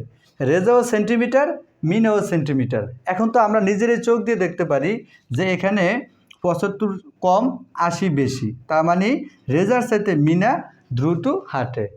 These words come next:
রেজা এক সেকেন্ডে হাঁটে পঁচাত্তর সেন্টিমিটার এবং মিনা এক সেকেন্ডে হাঁটে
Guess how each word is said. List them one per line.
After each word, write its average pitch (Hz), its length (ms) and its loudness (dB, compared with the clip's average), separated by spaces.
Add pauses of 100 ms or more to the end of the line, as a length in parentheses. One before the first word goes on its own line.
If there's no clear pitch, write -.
(600)
রেজা 202 300 4
এক 247 220 2
সেকেন্ডে 254 420 0
হাঁটে 175 360 2
পঁচাত্তর 220 480 -2
সেন্টিমিটার 175 840 0 (240)
এবং 180 300 2
মিনা 175 320 4
এক 240 120 0
সেকেন্ডে 226 380 0
হাঁটে 190 440 0